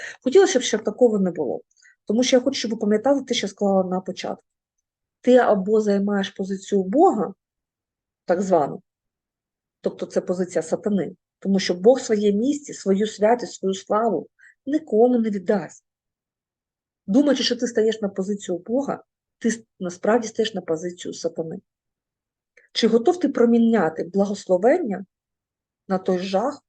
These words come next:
який буде з сатаною і, і з його слугами? Цікаве питання. Окей, будемо молитися. Дякую вам за те, що ви були, слухали. Якщо є якісь питання, ви можете писати, е,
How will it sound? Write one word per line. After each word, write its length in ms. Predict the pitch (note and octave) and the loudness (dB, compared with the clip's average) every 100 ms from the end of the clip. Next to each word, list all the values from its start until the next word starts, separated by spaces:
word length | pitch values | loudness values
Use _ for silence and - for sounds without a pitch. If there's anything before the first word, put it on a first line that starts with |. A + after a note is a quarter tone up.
| _ - | _ -4
який 280 | F3+ F#3+ | -2 -2
буде 380 | F3+ F#3+ G#3 F#3 | -6 -6 -6 -6
з 120 | E3+ | -8
сатаною 540 | - E3 E3 F3+ A3 G3 | -6 -4 -2 -2 -2 -4
і, 140 | - | -6
і 160 | F3 - | -14 -14
з 120 | - | -8
його 240 | E3 E3 | -6 -6
слугами? 540 | F3 - D3+ - F#3 G3 _ _ _ _ | -8 -10 -10 -10 -14 -16 _ _ _ _
Цікаве 360 | - F#3+ G3 | -10 -4 -2
питання. 540 | G3+ - - - F#3+ F#3 _ _ _ _ _ _ _ _ _ - - - - | -2 -8 -12 -16 -18 -20 _ _ _ _ _ _ _ _ _ -20 -20 -6 -4
Окей, 320 | G#3 F3+ D#3+ | 2 2 2
будемо 320 | A3 A#3+ A#3 | 2 4 4
молитися. 600 | A3+ B3+ E4+ D#4 - C#4 - _ - | 6 4 4 0 -2 -4 -8 _ -4
Дякую 500 | F#3 G#3+ G3+ F#3 F3+ | 2 2 0 -4 -2
вам 180 | F3+ F3 | 0 0
за 100 | F3 | -6
те, 140 | F#3 | -8
що 200 | - E3+ | -6 -4
ви 140 | F3 E3 _ - | -4 -6 _ -6
були, 340 | F#3+ C#4+ F4+ - - - | -2 0 -2 -10 -20 -20
слухали. 680 | - - B3 D4 B3+ A3 G3+ - - | -20 -4 0 2 2 2 2 -4 -2
Якщо 240 | A#3 A#3 C#4 | 0 2 4
є 120 | A#3+ | 4
якісь 260 | A3+ G#3 | 2 -4
питання, 420 | - G#3+ A3+ A#3 G3+ | -6 -4 0 0 2
ви 80 | |
можете 320 | G3 G3 - F#3+ | 2 0 -4 -12
писати, 480 | F#3+ - F#3+ - | -6 0 0 0
е, 300 | F3+ E3+ E3 | 2 4 4